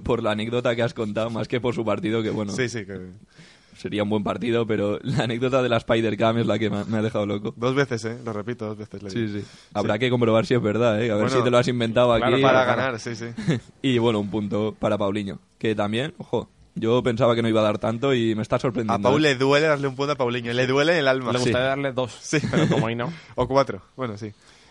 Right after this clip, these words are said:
Speaker 3: Y yo
Speaker 2: Bueno.
Speaker 3: para acabar le voy a dar mis tres a, a Lika Safe.
Speaker 2: Te, te has pensado, ¿eh?
Speaker 3: Sí, porque, es, no sé, es un tío raro, ¿no? Eh,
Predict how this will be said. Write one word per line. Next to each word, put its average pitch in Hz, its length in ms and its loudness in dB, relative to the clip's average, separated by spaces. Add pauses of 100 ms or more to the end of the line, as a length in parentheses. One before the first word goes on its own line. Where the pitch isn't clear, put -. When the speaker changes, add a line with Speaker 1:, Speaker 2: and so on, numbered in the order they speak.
Speaker 3:
Y 131 260 -2
yo 131 80 0
Speaker 2:
Bueno. 127 40 0
Speaker 3:
para 131 120 0
acabar 135 320 0
le 123 60 0
voy 113 120 0
a 113 40 -2
dar 113 160 -2
mis 110 180 -4
tres 110 300 -6
a, 104 640 -2 (800)
a 113 80 -4
Lika 120 260 -4
Safe. 131 280 -6 (1040)
Speaker 2:
Te, 120 100 -8
te - 140 -4
has 120 80 0
pensado, 120 400 2
¿eh? 123 80 -12 (560)
Speaker 3:
Sí, 160 240 -6
porque, 110 420 -4 (1600)
es, 113 120 -8
no 117 80 -4
sé, 104 180 -10
es 98 120 -14
un 104 100 -8
tío 98 180 -8
raro, 98 260 -14
¿no? 101 240 -10
Eh, 85 160 -16